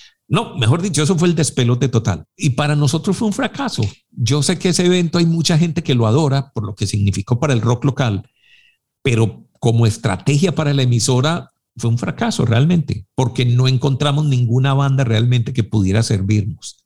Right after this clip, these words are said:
Esa era la intención. Y trabajando en esto y buscando posibilidades, de un momento a otro, por allá en el ochenta y siete, si no estoy mal,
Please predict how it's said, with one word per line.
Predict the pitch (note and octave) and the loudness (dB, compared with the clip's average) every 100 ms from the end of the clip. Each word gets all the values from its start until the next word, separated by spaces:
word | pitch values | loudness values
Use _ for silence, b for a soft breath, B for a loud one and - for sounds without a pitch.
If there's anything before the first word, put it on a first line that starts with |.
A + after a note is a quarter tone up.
| b b b b - | b b b b -4
Esa | C#3+ C#3 | 0 2
era | C#3 | 2
la | C3 | 2
intención. | A#2 G2+ F2+ - - - - B B B B | 2 0 -4 -4 -6 -8 -20 B B B B
Y | D3+ B2+ | -2 0
trabajando | D#3 D3+ C#3+ E3+ F#3 F#3 | 0 0 2 2 2 2
en | F3+ | 4
esto | F3 - D3 | 2 2 2
y | |
buscando | B2 - C3+ C#3+ | 2 0 -2 0
posibilidades, | D3 B2+ D3 C#3+ D3+ B2+ A#2+ B2+ G#2+ | 0 2 2 2 2 2 2 0 0
de | |
un | C3+ | 0
momento | C#3+ D3+ D#3 C#3 | 2 0 0 0
a | D#3 | 0
otro, | C3 B2 A#2+ | 0 -2 -4
por | - F2+ | -4 -6
allá | G2+ | 0
en | |
el | C3+ | 0
ochenta | A#2 - F#2+ E2+ | 0 -2 -4 -4
y | D#2 | -4
siete, | - D#3 E3+ A#2+ G#2+ | 0 2 2 0 -2
si | F#2+ | 0
no | G2 | 0
estoy | - C#3 | 2 2
mal, | A#2+ G#2+ | 2 0